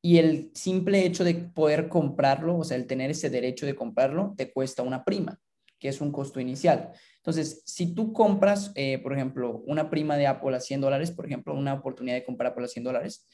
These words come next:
entonces, eh, las opciones, no sé, vamos a suponer que esta opción cuesta uno, la mínima de contrato son cien dólares. Entonces, eh, son cien, cien contratos, entonces un do-, cien dólares.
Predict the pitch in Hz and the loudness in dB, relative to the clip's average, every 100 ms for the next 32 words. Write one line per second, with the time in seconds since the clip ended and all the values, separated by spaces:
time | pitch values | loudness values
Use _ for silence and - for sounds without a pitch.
0 | _ _ _ _ 143 151 147 - 139 143 | _ _ _ _ -2 -2 -4 -4 0 4
1 | 139 135 127 147 147 147 143 - 151 156 | 4 2 -2 2 4 4 0 -2 -2 -4
2 | - 139 143 139 127 139 147 139 135 139 | -6 -2 -2 0 -2 -2 -4 -4 -4 -4
3 | - 131 139 127 143 - 139 175 170 175 | -4 -6 -6 -6 -6 -2 4 6 6 2
4 | - 135 131 135 135 127 131 127 127 120 | -2 -2 -2 -2 -4 -4 -4 -4 -6 -10
5 | 127 120 110 98 - - _ _ _ - | -12 -10 -10 -10 -14 -20 _ _ _ -4
6 | 143 143 - 135 127 - 147 147 147 143 | -4 -4 -4 -2 -2 -2 -2 0 -2 -4
7 | - - 143 135 131 120 113 - 123 131 | -8 -8 -6 -2 0 0 -2 -6 -8 -10
8 | - 135 120 - - 135 120 98 - | -10 -6 -6 -6 -4 -2 -2 -4 -12